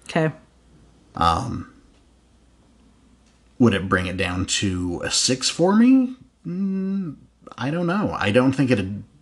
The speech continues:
Speaker 2: by no means would it take it lower than a six. I don't think that would pull it down to a five.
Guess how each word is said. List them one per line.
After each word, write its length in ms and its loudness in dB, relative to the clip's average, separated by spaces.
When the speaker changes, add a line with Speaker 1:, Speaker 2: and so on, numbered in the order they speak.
Speaker 2:
by 220 4
no 200 8
means 220 2
would 120 2
it 100 0
take 220 2
it 120 -2
lower 840 -4
than 220 2
a 60 -6
six. 280 -4
I 100 0
don't 240 4
think 200 4
that 140 2
would 140 -6
pull 200 -2
it 100 -8
down 280 -6
to 160 -10
a 40 -12
five. 720 -10